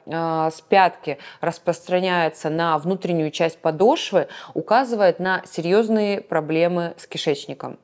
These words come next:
Я всегда говорю о том, что кишечник — это второй мозг, и его нужно, э, держать в порядке точно так же, как, э, и наш с вами головной мозг. И вообще, в принципе, кишечник,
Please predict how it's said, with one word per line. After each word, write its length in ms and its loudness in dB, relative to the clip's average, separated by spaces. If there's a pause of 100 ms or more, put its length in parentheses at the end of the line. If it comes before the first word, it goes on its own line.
(120)
Я 120 6
всегда 260 4
говорю 280 4
о 60 4
том, 140 4
что 180 -6
кишечник — 680 -2
это 220 0
второй 440 2
мозг, 580 0
и 40 -2
его 340 2
нужно, 640 0 (300)
э, 480 4 (240)
держать 480 2
в 80 -20
порядке 560 0
точно 320 -6
так 220 0
же, 100 -2
как, 340 0
э, 440 0
и 100 -4
наш 200 -2
с 100 -20
вами 200 0
головной 400 0
мозг. 360 -4
И 40 2
вообще, 200 0
в 100 -8
принципе, 420 0
кишечник, 640 -2